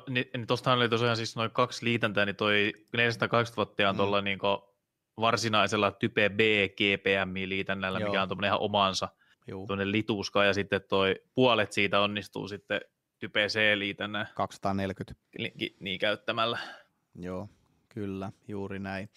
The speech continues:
Speaker 2: Mutta tota, mm, siellä on nyt tällainen main-linkki, jo-, jossa on sitten toi satayhdeksänkymmentäkaksi gigabittiä per sekunti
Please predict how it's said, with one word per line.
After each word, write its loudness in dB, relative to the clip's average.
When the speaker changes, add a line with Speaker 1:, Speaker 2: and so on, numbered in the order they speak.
Speaker 2:
Mutta 0
tota, 4
mm, -4
siellä -2
on 0
nyt -6
tällainen 0
main-linkki, 0
jo-, -2
jossa -4
on -2
sitten -4
toi -6
satayhdeksänkymmentäkaksi -4
gigabittiä -6
per -6
sekunti -10